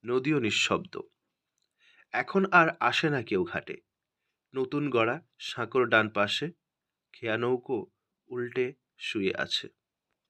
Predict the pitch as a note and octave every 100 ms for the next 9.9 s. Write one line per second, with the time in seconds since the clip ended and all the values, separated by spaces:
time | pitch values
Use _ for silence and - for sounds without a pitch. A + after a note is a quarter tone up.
0 | _ _ _ _ - _ - - _ -
1 | - - - - D#3 D#3+ F#3+ - B2 A#2
2 | A#2+ - C#3 C3+ C#3 A#2+ - F#2+ E2 E2
3 | - - _ _ _ _ _ _ _ _
4 | _ _ _ - _ - _ - C#3+ -
5 | D#3 A#2+ B2+ C3 D3+ D#3 - A2 A2+ G#2+
6 | G#2+ A2 G#2+ F#2 - - - _ _ _
7 | _ _ _ _ _ _ _ _ _ _
8 | - C3+ B2+ B2+ C3 A2+ A#2 B2 A#2 G#2
9 | G2 A2+ G#2 G2+ F#2 F#2+ F#2 F#2